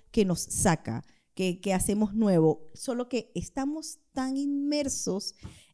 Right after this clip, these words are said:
en la cotidianidad que no nos damos cuenta. Porque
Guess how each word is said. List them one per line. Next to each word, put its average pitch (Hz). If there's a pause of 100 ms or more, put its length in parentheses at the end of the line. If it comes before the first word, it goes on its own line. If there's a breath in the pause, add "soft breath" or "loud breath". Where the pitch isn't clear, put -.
(120)
en 202
la 196
cotidianidad 226
que 202
no 220
nos 175
damos 151
cuenta. - (300)
Porque 240